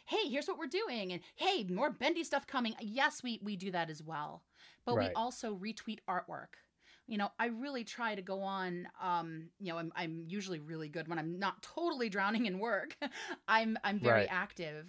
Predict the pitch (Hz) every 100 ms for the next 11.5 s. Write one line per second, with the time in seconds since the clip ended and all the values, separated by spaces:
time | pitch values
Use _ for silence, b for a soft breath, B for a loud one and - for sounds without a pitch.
0 | 185 190 185 185 180 208 202 196 180 165
1 | - 180 175 160 160 180 180 - 175 -
2 | 165 156 156 - 190 - 165 156 143 -
3 | 147 - B B B - 175 160 156 -
4 | 180 202 180 214 180 180 160 - 160 131
5 | - 175 170 185 170 165 - 170 - 165
6 | 151 151 156 147 143 151 b b b 185
7 | 180 190 185 170 165 - 156 151 156 -
8 | 151 143 - 165 - _ _ _ - -
9 | 196 185 180 180 190 185 170 175 _ _
10 | _ _ _ - 240 202 226 220 - 233
11 | - 233 226 226